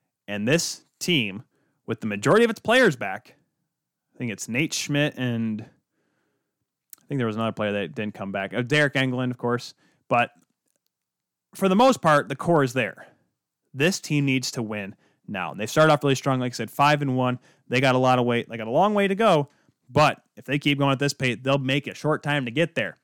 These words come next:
It's supposed to be an Eastbound and Down reference, but I failed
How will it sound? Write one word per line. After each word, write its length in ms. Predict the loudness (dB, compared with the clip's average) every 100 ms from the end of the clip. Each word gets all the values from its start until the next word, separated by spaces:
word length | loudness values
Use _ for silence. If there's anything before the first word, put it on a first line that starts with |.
| _ _ _ _ _ _
It's 100 | -6
supposed 300 | 2 2 2
to 40 |
be 120 | 0
an 60 | 0
Eastbound 380 | 0 2 2 2
and 60 |
Down 200 | 2 4
reference, 320 | 2 2 0
but 180 | 2 2 4
I 140 | 2
failed 440 | 2 2 2 2